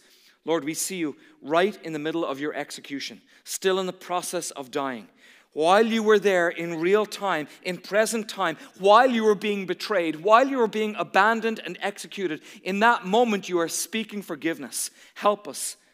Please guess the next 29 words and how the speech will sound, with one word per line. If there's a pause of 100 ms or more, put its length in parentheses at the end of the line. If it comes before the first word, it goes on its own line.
(180)
Help
us,
God. (300)
Help
us (440)
with
our
online
interactions. (120)
Help
us
to
represent
you
well, (280)
to
close
the
gap
in
a
way (200)
that
would
honor
others (180)
so
that
we